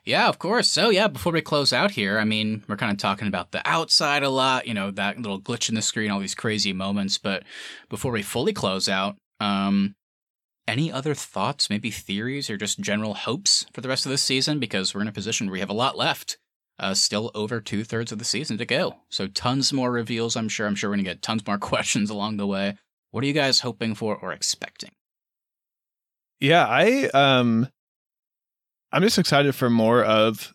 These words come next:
Speaker 2: this mystery. I know that sounds simple, but episode three almost feels like it could have been a penultimate episode before a finale, um, but we still have seven left. So there's a, clearly a lot more story left to be told.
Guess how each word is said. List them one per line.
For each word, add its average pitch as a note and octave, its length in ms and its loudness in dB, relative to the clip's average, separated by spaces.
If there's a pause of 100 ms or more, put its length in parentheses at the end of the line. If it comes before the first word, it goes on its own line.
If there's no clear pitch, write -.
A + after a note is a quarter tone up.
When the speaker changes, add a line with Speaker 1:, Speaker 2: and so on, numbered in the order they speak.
Speaker 2:
this C3 180 0
mystery. C3+ 340 2
I A2+ 40 2
know A#2 100 4
that C3 140 2
sounds A#2+ 220 2
simple, B2 360 4
but A2+ 220 6 (340)
episode G3 320 6
three F#3 200 6
almost C#3+ 360 4
feels C#3+ 240 4
like C#3 140 2
it B2+ 80 2
could C3+ 160 2
have C3 100 2
been C3+ 100 4
a A#2 80 4
penultimate B2 600 2
episode C3 420 2
before A#2+ 260 2
a A#2 40 4
finale, A2+ 560 2 (280)
um, B2 220 4
but B2 80 4
we C3 60 4
still D3+ 160 2
have C3 80 2
seven C3+ 320 4
left. A2 360 2
So A2+ 380 4 (400)
there's C3 380 2
a, C#3 100 4 (140)
clearly F3+ 260 6
a B2+ 80 6
lot C3 220 4
more C#3 120 2
story B2+ 280 2
left A#2+ 140 2
to - 40 -6
be A2 100 0
told. A2+ 460 2